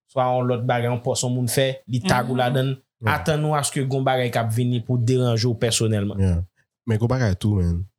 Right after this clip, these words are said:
Speaker 2: M remake ke nan rezo sosyo yo tou ki flag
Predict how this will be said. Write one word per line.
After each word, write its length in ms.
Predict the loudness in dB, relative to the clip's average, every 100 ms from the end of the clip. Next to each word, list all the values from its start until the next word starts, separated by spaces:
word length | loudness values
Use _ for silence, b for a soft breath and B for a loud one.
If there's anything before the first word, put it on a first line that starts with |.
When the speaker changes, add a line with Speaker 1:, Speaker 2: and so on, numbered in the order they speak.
| _ -2
Speaker 2:
M 60 |
remake 260 | 0 0 0
ke 100 | 0 0 0
nan 160 | 0
rezo 160 | 2 0
sosyo 340 | -4 -4 0 0
yo 60 |
tou 140 | 0 -2
ki 580 | -2 -2 -4 -4 -4 -6
flag 560 | -4 -4 -2 -4 -6